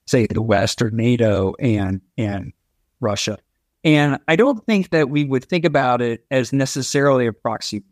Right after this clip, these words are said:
in the sense that a proxy war means that the direct opponents are actually the two sides not engaged in direct fight,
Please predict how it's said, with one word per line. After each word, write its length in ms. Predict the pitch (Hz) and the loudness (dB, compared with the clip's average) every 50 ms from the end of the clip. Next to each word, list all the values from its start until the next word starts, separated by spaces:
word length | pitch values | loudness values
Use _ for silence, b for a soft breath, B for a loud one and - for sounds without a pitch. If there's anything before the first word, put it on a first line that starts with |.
| _ _ _ _ _ _ _ _ _ _ _ _ _ _ _ _ _ _ _ _ _ _ _ _ _ _ - | _ _ _ _ _ _ _ _ _ _ _ _ _ _ _ _ _ _ _ _ _ _ _ _ _ _ 0
in 220 | 190 190 208 208 | 2 4 4 6
the 100 | 208 190 - | 4 2 0
sense 360 | 170 - - 175 160 151 135 | -2 -2 0 2 2 2 2
that 140 | - 156 135 | 2 0 0
a 80 | 131 127 | 0 0
proxy 480 | - - 160 175 170 - - - 151 | -2 2 2 2 2 2 0 -2 -2
war 380 | 135 127 120 117 113 113 113 110 | 0 0 -2 0 0 0 0 -2
means 380 | 107 127 127 123 120 110 - - | 0 0 0 0 0 -2 -6 -12
that 140 | 123 117 | -12 -8
the 100 | - 127 120 | -6 -6 -6
direct 720 | 117 - 131 123 120 120 117 127 143 151 160 156 - - - - | -2 -2 -2 -2 -2 -4 0 2 2 2 2 0 -4 -12 -8 -8
opponents 800 | 127 - - - 147 135 135 123 113 107 107 - - - - - _ | -8 -8 -6 -4 0 0 2 2 0 0 -2 -6 -8 -12 -14 -8 _
are 180 | - 127 120 113 | 2 2 2 4
actually 640 | 120 127 123 123 - - 143 135 131 120 120 113 110 | 4 2 0 0 0 -2 0 2 2 2 2 0 -2
the 160 | - 117 107 | -6 -10 -14
two 300 | - - - - 156 143 | -12 -10 -4 0 0 0
sides 480 | 127 - - 135 120 117 113 107 101 - | 0 0 2 2 2 2 2 0 -4 -6
not 460 | 110 107 107 107 113 113 113 110 107 | -10 -8 -6 -4 0 0 0 2 0
engaged 580 | 110 107 104 - 107 101 95 - - - - - - | 0 -2 -2 -2 -2 -2 -4 -4 -8 -10 -12 -14 -10
in 340 | - 110 104 98 92 90 - _ _ _ _ _ _ _ _ - | -8 -6 -6 -4 -6 -6 -10 _ _ _ _ _ _ _ _ -2
direct 340 | - 113 104 92 90 - - - | 0 2 2 2 -2 -4 -8 -14
fight, 180 | - - 80 | -12 -14 -14